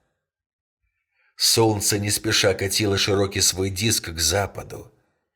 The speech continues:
Обширное лоно Топанского озера простиралось, зеркальное и недвижимое. Разве порой кое-где легкая зыбь всколыхнет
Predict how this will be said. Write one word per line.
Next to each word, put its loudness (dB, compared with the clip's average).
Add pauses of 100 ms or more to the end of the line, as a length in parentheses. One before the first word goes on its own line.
(280)
Обширное 0
лоно 0
Топанского -2
озера -2
простиралось, 0
зеркальное -2
и -8
недвижимое. -6 (420)
Разве 2
порой 2
кое-где 4
легкая -2
зыбь -4
всколыхнет -4